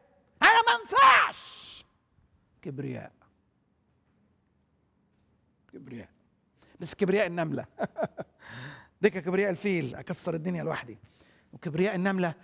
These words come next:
ما أعرفش أعمل ولا حاجة. الاتنين كبرياء، لكن أستطيع كل شيء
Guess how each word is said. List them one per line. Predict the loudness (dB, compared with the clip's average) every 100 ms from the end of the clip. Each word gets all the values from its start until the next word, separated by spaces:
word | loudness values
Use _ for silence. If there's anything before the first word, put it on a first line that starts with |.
| _ -8
ما |
أعرفش | -6 -4
أعمل | -2 0
ولا | 0
حاجة. | -2 -4 -4 -10
الاتنين | -6 -4 -2 -4
كبرياء، | -4 -6 -2 -2 -2 -6 _ _ _ _ _ -16
لكن | -14 -14 -14
أستطيع | -16 -16 -8 -8 -8
كل | -10 -10
شيء | -6 -6 -6